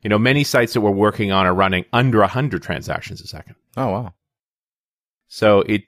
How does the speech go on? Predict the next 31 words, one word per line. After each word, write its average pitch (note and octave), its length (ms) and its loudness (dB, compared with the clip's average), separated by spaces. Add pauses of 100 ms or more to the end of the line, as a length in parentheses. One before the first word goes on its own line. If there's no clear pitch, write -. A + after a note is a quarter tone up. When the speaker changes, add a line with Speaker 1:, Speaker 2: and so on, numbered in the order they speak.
Speaker 1:
you B2+ 120 -2
know, A2 140 4
it's, A2 280 -2
it's - 180 -8
tough G3+ 220 -2
when F#3+ 80 4
you D#3+ 80 4
actually C#3+ 300 0
get A#2 280 -2
to C3 120 -2
the G#2+ 100 2
reality G2+ 520 2
of F#2 100 0
what F#2+ 100 2
a F2 60 0
website's F#2+ 480 -2
doing G2+ 240 0
to E2 80 -6
find F2+ 320 0
out D#2+ 120 0
how G2 200 0
much F#2 200 -2
load F#2 220 0
are E2 60 -2
we E2 80 -6
talking F2+ 320 -2
about E2 160 -2
and A1 80 -12
so F2+ 200 -2
forth. - 380 -14
But, - 160 -10